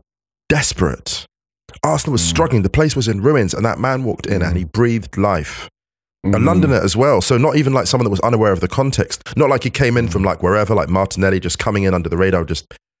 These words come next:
Speaker 1: Saka understood fully what it meant to resurrect Arsenal, and he went and he
Speaker 2: Mm.
Speaker 1: did it.
Speaker 2: It, honestly.
Speaker 1: He did
Speaker 2: Honestly.
Speaker 1: it. That is, that is a,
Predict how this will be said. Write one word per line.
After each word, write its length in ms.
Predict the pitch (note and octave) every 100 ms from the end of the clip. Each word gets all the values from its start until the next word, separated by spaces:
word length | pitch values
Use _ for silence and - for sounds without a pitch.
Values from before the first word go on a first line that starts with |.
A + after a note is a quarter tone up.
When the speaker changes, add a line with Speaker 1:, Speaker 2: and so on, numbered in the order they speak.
| _ _ _ _ - _ _ _
Speaker 1:
Saka 560 | - D#3 D#3 B2+ G2 E2+ - _ _ _ -
understood 400 | A#2 A2 - F#2+
fully 340 | - - A2
what 160 | F#2 F#2
it 100 | D#2+
meant 440 | E2+ D2+ - - - _ _ _ _ _ _
to 140 | - F#2+
resurrect 480 | F#2 F2 F2 E2+ -
Arsenal, 440 | D#2 D2 D#2 C#2 - _ _
and 100 | E2
he 60 | D#2+
went 260 | D2+ E2+ - -
and 100 | G#2
he 80 |
Speaker 2:
Mm. 220 | G2+ G2 D#2+ -
Speaker 1:
did 160 | F2+
it. 160 | - - _ _ -
Speaker 2:
It, 240 | E2+ - -
honestly. 520 | - F2+ F2 - E2 - -
Speaker 1:
He 260 | - B2
did 140 | A#2 G#2+
Speaker 2:
Honestly. 260 | F#2 - D#2+
Speaker 1:
it. 60 | C#2+ _ -
That 200 | D3+ D3+
is, 140 | A2
that 180 | - D3
is 160 | C3
a, 60 | G2+